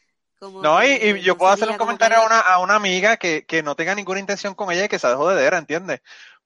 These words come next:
Speaker 2: Pero que eso se entiende, no es
Speaker 1: Ajá.
Speaker 2: un tipo en
Speaker 1: Ah.
Speaker 2: la calle. Mano, o sea,
Speaker 1: Extraño.
Speaker 2: ¿qué cojones? ¿Qué cojones?
Speaker 1: Anyway, a lo que íbamos, de que
Speaker 2: Sí.
Speaker 1: los penes feos, asquerosos, que sí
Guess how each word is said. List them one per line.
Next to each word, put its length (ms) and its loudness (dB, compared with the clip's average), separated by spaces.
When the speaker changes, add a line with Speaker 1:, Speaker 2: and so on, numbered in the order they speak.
Speaker 2:
Pero 220 2
que 80 0
eso 140 -4
se 120 0
entiende, 520 -4
no 300 -6
es 260 -4
Speaker 1:
Ajá. 280 -12
Speaker 2:
un 180 -16
tipo 220 -6
en 40 -2
Speaker 1:
Ah. 20 -6
Speaker 2:
la 120 0
calle. 600 -2
Mano, 360 -4
o 40 -4
sea, 100 -6
Speaker 1:
Extraño. 340 0
Speaker 2:
¿qué 140 -10
cojones? 460 -12
¿Qué 140 -6
cojones? 400 -8
Speaker 1:
Anyway, 420 -6
a 120 -10
lo 140 -12
que 220 -16
íbamos, 500 -14
de 220 -16
que 100 -10
Speaker 2:
Sí. 280 -6
Speaker 1:
los 180 -14
penes 380 -14
feos, 420 -12
asquerosos, 560 -16
que 260 -10
sí 120 -8